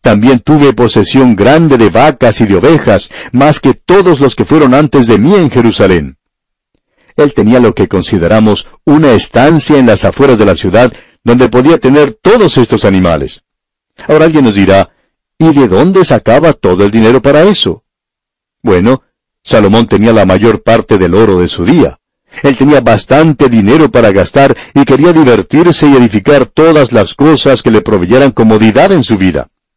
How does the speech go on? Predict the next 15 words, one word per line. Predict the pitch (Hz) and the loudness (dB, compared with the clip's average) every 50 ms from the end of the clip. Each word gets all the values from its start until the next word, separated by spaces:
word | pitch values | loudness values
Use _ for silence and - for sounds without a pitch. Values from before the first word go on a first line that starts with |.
| _ _ _ _ _ _ _ _ _ _ _ _ _ _ _ _ _ _ | _ _ _ _ _ _ _ _ _ _ _ _ _ _ _ _ _ _
Se | - - 151 | -6 -4 -2
conoce | 135 135 139 151 156 139 - 131 | 0 0 0 0 0 0 -2 -2
en | 117 | 0
la | 107 | 0
actualidad | 90 - - 98 90 85 92 117 123 | -2 0 -2 -2 0 0 0 0 0
que | 107 - 104 | 0 -2 -6
sus | - - 92 82 | -4 -6 -8 -6
siervos | - - 123 135 139 123 113 95 - | -2 0 0 2 2 0 -2 -2 -2
iban | 123 127 120 120 110 | 0 0 2 2 0
a | 101 | 0
buscar | 87 87 78 - - 117 113 110 110 104 - _ _ | -2 -4 -8 -4 -2 0 0 0 0 -4 -6 _ _
nieve | - 98 98 107 135 160 170 151 135 117 | -4 -2 0 2 2 2 2 2 2 2
al | 98 92 95 | 2 2 0
monte | 104 120 127 120 - | 0 0 0 0 -2
Hermón | 95 92 98 113 127 143 147 | -2 -2 0 0 0 0 -2